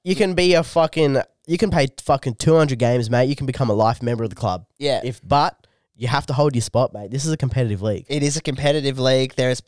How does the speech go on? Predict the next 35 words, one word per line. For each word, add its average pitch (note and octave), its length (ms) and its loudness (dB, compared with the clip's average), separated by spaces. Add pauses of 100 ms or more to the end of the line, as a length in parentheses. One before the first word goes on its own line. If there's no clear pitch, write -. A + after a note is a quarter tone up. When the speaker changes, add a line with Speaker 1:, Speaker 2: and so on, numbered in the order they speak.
Speaker 2:
disciples D#3+ 500 0
all D3 160 2
over C3 180 0
the A#2+ 80 -8
world. A#2 320 0
We've D3 140 0
got D#3 140 2
Speaker 1:
Yeah. G3+ 160 4
Speaker 2:
listeners C#3+ 240 -2
in A#2+ 160 -6
Ireland. E3 500 0 (200)
Speaker 1:
Yeah. F#3 180 2
Speaker 2:
We've B3+ 80 4
got D#3 140 2
listeners C#3+ 360 -6
in C#3+ 140 2
Brazil. D3 580 0 (100)
Speaker 1:
Yeah. F#3 260 4
Speaker 2:
We've G#3 120 0
got C#3+ 160 2
listeners D3 400 -4
in C#3+ 120 0
the C3+ 100 -2
United C#3+ 480 2
States. B2+ 520 0 (400)
We've D3 280 0
only G#3 380 2
secured D#3 600 0
one, D#3 460 0
uh, E3 220 -2
two A3 200 -2
spots - 440 -2
have D#3 140 -2
been D#3+ 180 -8
secured. D3+ 420 -4